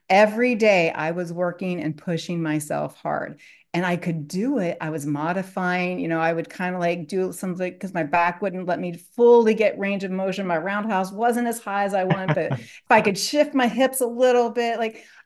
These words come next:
Speaker 1: I'm learning how to move my body now, uh, in a way that doesn't just accommodate that scar tissue and that, that trauma in the past,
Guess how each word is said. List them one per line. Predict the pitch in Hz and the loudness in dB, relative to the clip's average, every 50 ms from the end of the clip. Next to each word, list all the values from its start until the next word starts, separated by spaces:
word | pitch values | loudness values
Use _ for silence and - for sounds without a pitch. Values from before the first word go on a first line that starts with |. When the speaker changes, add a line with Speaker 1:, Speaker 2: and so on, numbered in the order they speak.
| - - | -2 2
Speaker 1:
I'm | 254 262 247 247 247 | 2 4 4 2 2
learning | 254 269 285 302 320 320 311 294 | 4 4 6 6 8 8 6 6
how | 254 208 202 202 202 | 4 2 0 0 0
to | 202 - 196 | 0 -4 -4
move | 185 180 180 185 190 202 202 | -4 -4 -4 -2 -4 -4 -2
my | 214 196 175 170 | -2 -4 -4 -2
body | 165 175 160 156 156 156 165 165 160 | -2 -2 0 0 -2 -2 -2 -4 -4
now, | 160 160 160 160 160 156 160 160 156 - - _ _ _ - | -2 -2 -2 -2 -2 -2 -2 -4 -6 -8 -20 _ _ _ -4
uh, | 175 165 160 160 - - | 0 2 2 2 2 0
in | 175 175 | -2 -2
a | 180 | -2
way | 170 180 180 175 180 180 | 0 0 2 2 2 2
that | 160 175 165 160 - - 175 165 | 0 0 0 -2 -2 -6 -8 -2
doesn't | 196 196 190 208 202 208 - - 170 | 0 2 2 2 0 -2 -8 -8 -8
just | 185 175 160 160 - - | -6 -6 -6 -6 -8 -12
accommodate | 151 - - - 196 180 185 196 202 202 180 170 160 151 151 - - | -12 -12 -12 -8 -6 -4 -2 -2 -2 0 0 0 0 0 -4 -6 -4
that | 156 151 - - | -4 -4 -4 -6
scar | - - 156 147 151 | -8 -8 -6 -6 -6
tissue | 147 - 175 151 151 - - 170 160 - - | -8 -8 -10 -10 -10 -8 -8 -8 -8 -8 -6
and | 160 160 156 | -6 -6 -4
that, | 151 156 156 165 - - | -4 -6 -6 -8 -10 -12
that | - 160 160 151 - - | -10 -6 -6 -6 -6 -8
trauma | - - 160 156 156 151 151 151 - - | -10 -8 -4 -2 -2 -2 -2 -4 -6 -6
in | 156 156 | -6 -6
the | 151 147 | -6 -6
past, | - 175 156 147 147 151 147 - _ | -4 -2 -2 0 -2 -4 -6 -10 _